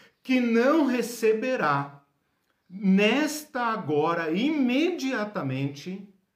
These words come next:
cem vezes mais ou muito mais do que aquilo que você <laughs> deixou agora já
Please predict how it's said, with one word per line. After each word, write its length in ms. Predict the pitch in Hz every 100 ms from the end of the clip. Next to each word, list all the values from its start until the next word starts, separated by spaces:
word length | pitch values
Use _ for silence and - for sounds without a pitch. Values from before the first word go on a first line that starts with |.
| _ -
cem 640 | - - 254 277 359 330
vezes 500 | 202 208 208 180 139
mais 420 | 127 123 151 165
ou 160 | 196 240
muito 760 | 247 226 240 294 370 - - 208
mais 320 | 147 156 147
do 140 | 147
que 120 | 139 139
aquilo 440 | 135 170 196 220 415 - -
que 100 | 190
você 360 | 175 165 185 180
<laughs> 0 |
deixou 840 | 208 208 - 165 143 151 185 - _ _ _ _ _ _ -
agora 640 | 190 214 185 180 214 247
já 580 | 220 - 156 139 - -